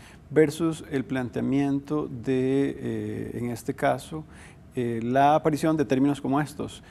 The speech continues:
que de alguna manera colisionan con que en un momento determinado esas fuentes oficiales pueden también,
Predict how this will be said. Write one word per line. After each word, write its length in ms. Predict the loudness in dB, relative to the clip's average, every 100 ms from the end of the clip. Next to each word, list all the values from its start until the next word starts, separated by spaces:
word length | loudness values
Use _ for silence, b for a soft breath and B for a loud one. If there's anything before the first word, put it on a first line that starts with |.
| B
que 140 | -2 0
de 60 |
alguna 260 | 0 0 2
manera 400 | 2 2 0 -2
colisionan 720 | 2 4 4 2 2 0 -2
con 380 | -6 -6 -6 -8
que 240 | -6 -6 -4
en 60 |
un 80 | -2
momento 340 | -2 -2 0
determinado 800 | -2 -2 -2 0 0 -2 -2 -4 -6
esas 520 | -8 -4 -2 -4 -4
fuentes 360 | -4 -4 -6 -12
oficiales 600 | -6 -2 0 -2 -10 -16 B B B B -6
pueden 320 | -4 -2 -4 -10 -20 -20 -12 -4
también, 680 | 0 0 0 0 -2 -4